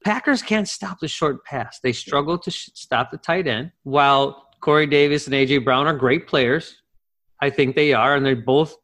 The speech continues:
are probably gonna get a thousand yards this season, which is awesome. My concern in this game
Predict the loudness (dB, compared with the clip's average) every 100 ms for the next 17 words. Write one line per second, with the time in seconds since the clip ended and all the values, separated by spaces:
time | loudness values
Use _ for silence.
0 | -6 -6 -6 _ 0 2 2 2 4 2
1 | 2 0 2 0 0 0 0 -2 -6 -4
2 | -4 -2 -2 -2 0 -2 0 0 0 -4
3 | -6 -6 -10 _ _ _ _ _ -2 0
4 | 0 -2 -2 0 2 2 2 0 0 0
5 | 0 0